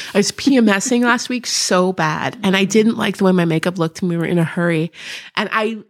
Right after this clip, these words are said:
actually started crying. Like, I was just, like, in such a bad mood. It had so, it ruined my day so much that I actually had to, in the middle of the day, I was like, "No, fuck it.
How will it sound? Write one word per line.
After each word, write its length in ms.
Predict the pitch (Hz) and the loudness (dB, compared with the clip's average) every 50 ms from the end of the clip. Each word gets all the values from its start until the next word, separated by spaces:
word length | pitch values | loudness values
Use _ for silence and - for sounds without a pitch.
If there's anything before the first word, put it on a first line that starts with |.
| _ _ - | _ _ -8
actually 480 | - 214 226 - - - - 226 214 208 | -6 -6 -6 -4 -4 -4 0 0 0 0
started 380 | - - 202 190 180 165 180 | 2 2 2 2 2 0 -2
crying. 320 | - - 185 165 - - - | -2 -2 -2 -2 -2 -4 -4
Like, 160 | 196 196 - - | -4 -4 -2 -2
I 100 | 214 196 | -2 0
was 240 | 196 202 202 202 - | 2 2 2 2 2
just, 220 | - 208 202 - - | 0 0 0 0 0
like, 260 | 202 196 202 - - _ | 0 0 -2 -4 -8 _
in 120 | 220 214 | -2 -2
such 360 | 196 - - - 226 214 - 233 | -2 0 0 0 -2 0 0 -2
a 40 | |
bad 240 | 196 202 190 196 190 | 0 0 0 0 0
mood. 200 | 196 214 208 185 | 2 2 2 0
It 60 | - | 0
had 260 | - - 208 196 175 - | -2 -2 -2 -2 -2 -2
so, 180 | - - - - | -2 -2 -2 0
it 200 | - 208 - 208 | 0 0 2 4
ruined 280 | 208 226 262 269 262 240 | 4 4 6 6 4 4
my 100 | 247 220 | 4 2
day 160 | 202 202 196 | 2 2 2
so 280 | 185 - - - 202 226 | 2 2 0 0 2 2
much 240 | 220 214 208 - - | 2 0 0 -2 -2
that 80 | 180 | -4
I 40 | 180 | -4
actually 300 | 185 185 - - 190 185 | -4 -4 -4 -2 -2 -4
had 280 | 156 156 160 180 175 175 | -2 -4 -4 -4 -4 -6
to, 280 | - - 185 170 170 - | -4 -4 -4 -2 -2 0
in 120 | 185 185 | 2 2
the 60 | 180 | 4
middle 380 | 180 190 190 185 185 185 180 180 | 6 6 6 4 4 4 2 2
of 100 | 180 180 | 0 -2
the 80 | 175 | -4
day, 260 | 165 180 170 185 240 311 | -4 -4 -4 -4 -6 -8
I 60 | 359 _ - - - - - - - - | -10 _ -20 -20 -20 -20 -20 -20 -14 -2
was 80 | - 220 | 2 2
like, 140 | 208 185 | 2 4
"No, 180 | 240 262 254 - _ _ | 2 0 0 -2 _ _
fuck 220 | - - 214 - - | -4 -4 -2 -2 -4
it. 120 | 175 - | -6 -6